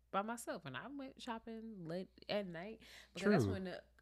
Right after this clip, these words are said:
Speaker 1: actually, that's when people not there. The crazy people be there during the day. They don't
Speaker 2: Oh.
Speaker 1: be there at night. They, they, they don't be there. But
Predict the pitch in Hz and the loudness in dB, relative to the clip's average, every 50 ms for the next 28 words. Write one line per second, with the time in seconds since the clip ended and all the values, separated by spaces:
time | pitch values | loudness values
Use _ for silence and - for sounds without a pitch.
0 | _ _ - 285 494 571 - 294 285 403 466 - 311 262 302 320 269 262 262 262 | _ _ 6 8 8 8 6 8 6 6 6 6 4 6 6 4 4 2 2 2
1 | 262 262 - 349 359 - 127 - - - - - - 339 330 370 370 392 381 - | 2 0 0 -2 -2 -2 -4 -6 -8 -12 -12 -2 4 6 6 6 4 0 -2 -2
2 | 415 392 381 392 392 392 392 392 - _ - - - - _ _ _ - - _ | -2 -2 0 -4 -6 -6 -6 -10 -16 _ -20 -20 -20 -20 _ _ _ -20 -20 _
3 | _ - - 175 185 226 220 214 202 190 196 190 175 156 139 131 160 190 220 170 | _ -16 -12 -6 -4 0 0 0 0 2 0 0 0 -2 -2 -2 -2 -2 -2 -2
4 | - - - - - - 143 202 254 220 180 165 190 226 208 156 127 - - 135 | -4 -8 -14 -20 -18 -10 -8 -6 -4 -4 -4 -4 -4 -2 -2 -2 -4 -4 -8 -14
5 | 127 139 143 147 - - _ _ _ _ - - - - _ _ _ _ _ _ | -14 -14 -14 -16 -16 -20 _ _ _ _ -20 -20 -20 -20 _ _ _ _ _ _
6 | _ _ - 156 185 202 - - - - 67 - - - - 131 139 151 117 - | _ _ -12 -10 -8 -8 -8 -8 -12 -14 -14 -18 -12 -6 -6 -4 -4 -4 -8 -10
7 | - _ _ _ _ _ _ - - - - - - - - - - 180 185 180 | -16 _ _ _ _ _ _ -10 -10 -10 -10 -10 -14 -18 -16 -2 0 2 2 2
8 | 180 175 175 135 95 - - 170 - - 285 294 269 233 - | 2 0 0 -2 -2 -4 -6 -4 6 6 8 8 8 6 4